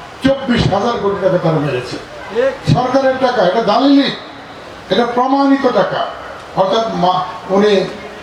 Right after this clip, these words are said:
ওই যে বিদেশে পাঠানোর ইয়েটা কি বলে আমরা সংস্থা, বায়রা, বায়রার অনেকদিন চেয়ারম্যান করে রাখলেন ওই সালমান রহমান, যে দরবেশগুলো পরিচিত, সেই দরবেশ রাখছে, রাইখে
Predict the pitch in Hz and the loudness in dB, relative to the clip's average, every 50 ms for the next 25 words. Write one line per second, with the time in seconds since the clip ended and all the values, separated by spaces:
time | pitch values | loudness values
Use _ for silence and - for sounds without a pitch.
0 | - - - - - - - - - - - - 160 165 160 165 175 170 165 160 | -16 -18 -18 -18 -18 -18 -18 -18 -18 -18 -8 -2 0 2 4 4 4 6 4 4
1 | 156 143 - - - - - - 147 175 180 190 180 139 208 - 185 180 170 185 | 4 2 0 -4 -10 -10 -4 0 2 4 4 4 4 4 4 4 4 4 4 4
2 | 190 196 202 190 175 160 - - - - 175 185 190 190 196 190 190 196 202 196 | 4 4 2 2 0 -2 -4 -8 -4 0 2 2 4 4 2 0 2 2 2 4
3 | 214 226 240 240 226 - - 220 - - - - - - - 147 185 - - - | 4 4 4 2 2 0 0 -2 -4 -4 -6 -8 -10 -6 0 2 2 2 2 2
4 | 240 240 277 - - - - 226 226 - 240 247 - - 269 277 277 - - - | 2 0 0 0 -2 -2 -4 -2 -2 -2 -2 0 0 2 2 2 2 2 0 0
5 | 185 160 - - - - - - - - - - - - - - - 143 135 151 | 0 2 0 0 -2 -2 -6 -6 -8 -8 -8 -8 -8 -8 -10 -10 -8 -4 -2 0
6 | 147 151 156 - 208 202 202 202 208 196 - 214 208 - - 196 180 180 190 202 | 0 0 0 2 2 2 2 2 0 -2 -2 -4 -4 0 2 2 2 2 2 0
7 | 196 - 196 190 196 190 - 165 185 175 175 185 180 170 170 160 165 - 180 175 | 0 0 2 2 2 2 2 2 2 2 4 6 6 6 4 4 2 0 0 0
8 | 170 170 170 170 175 175 175 180 170 156 160 160 156 143 - - 165 156 160 160 | 2 0 2 2 4 4 4 2 2 2 2 2 2 2 2 2 2 2 2 2
9 | 160 160 165 175 170 165 170 170 165 151 117 135 135 - 165 147 - - - - | 2 2 2 4 4 2 2 2 0 0 -2 -4 -6 -4 -4 -4 -4 -8 -10 -10
10 | 190 208 202 190 - 208 208 185 202 202 170 143 - - - - 180 185 180 190 | -8 -4 -4 -2 -2 -2 0 0 0 -2 -2 -4 -4 -2 0 2 2 4 4 4
11 | 190 - 214 214 214 208 - - - - 196 - - 185 185 180 160 165 185 202 | 4 4 4 2 2 4 2 2 0 -2 -4 0 2 2 2 4 4 2 2 2
12 | 202 208 - 220 233 190 180 190 214 214 214 | 2 0 -2 0 2 2 2 2 2 2 2